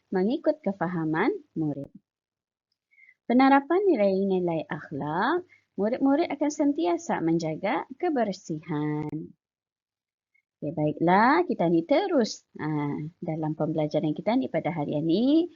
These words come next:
mengenai cara-cara berudu. Ada murid-murid yang tahu sudah langkah yang pertama? Nah, langkah yang pertama ialah membasuh kedua tangan hingga pergelangan dengan membaca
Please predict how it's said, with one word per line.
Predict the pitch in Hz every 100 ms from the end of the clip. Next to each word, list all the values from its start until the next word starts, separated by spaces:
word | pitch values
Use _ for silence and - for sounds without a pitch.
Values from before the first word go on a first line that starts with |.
| _ _ -
mengenai | 147 151 151 151 202 269 247 226 220
cara-cara | 220 277 294 269 220 214 214 - 180 170 165
berudu. | 160 - 160 156 175 180 175 147 135 - _ _ _ _
Ada | 143 147
murid-murid | 156 156 - 160 160
yang | 160
tahu | 160 160
sudah | 165 180 180 196 262
langkah | 277 277 277
yang | 285 269
pertama? | 269 269 277 277 294 330 339 - _ _
Nah, | 160
langkah | 143 151 156 - 269
yang | 277 247
pertama | 247 247 294 302 226 -
ialah | 160 147 147 147 151 160 196 247 _ _
membasuh | - 160 190 220 - 330 339
kedua | 294 254 254 254 262
tangan | 381 370 185 139 156 -
hingga | 190 185 202 214 208
pergelangan | 294 302 220 214 214 214 208 208 160
dengan | 156 156 165 160
membaca | 160 156 147 - 208 262 330